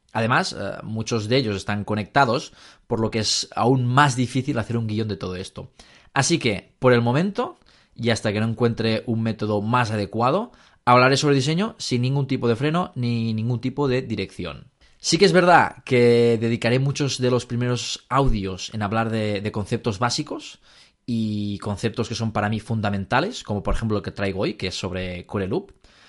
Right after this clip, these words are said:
porque creo que, que es necesario para entender muchas cosas, así como hablaros de conceptos que yo mismo he interiorizado o de terminología que empleo en el diseño,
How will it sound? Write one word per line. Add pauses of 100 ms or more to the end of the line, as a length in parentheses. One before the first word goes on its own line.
(140)
porque
creo
que,
que
es
necesario
para
entender
muchas
cosas,
así
como (360)
hablaros
de
conceptos
que
yo
mismo
he
interiorizado (280)
o
de
terminología
que
empleo
en
el
diseño,